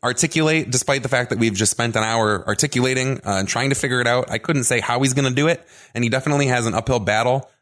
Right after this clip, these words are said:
He probably has the hardest job out of anyone next to maybe, uh, Sandra. But, you know, who knows? Funny and crazy things happen.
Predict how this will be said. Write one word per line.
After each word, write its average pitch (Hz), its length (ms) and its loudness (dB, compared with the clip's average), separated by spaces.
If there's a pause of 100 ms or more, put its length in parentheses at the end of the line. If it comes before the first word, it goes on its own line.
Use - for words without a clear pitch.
He 123 100 -10
probably 127 400 0
has 117 160 2
the 101 80 -2
hardest 117 460 0
job 104 220 2
out 101 100 4
of 95 80 2
anyone 120 480 2
next - 300 -2
to 107 200 2
maybe, 104 760 2
uh, 92 200 0
Sandra. 147 500 0 (560)
But, 117 420 0 (280)
you 160 120 0
know, 170 120 4
who 196 160 6
knows? 156 420 2
Funny 202 760 0
and 127 180 -2
crazy 156 340 0
things 143 220 -2
happen. 104 500 -2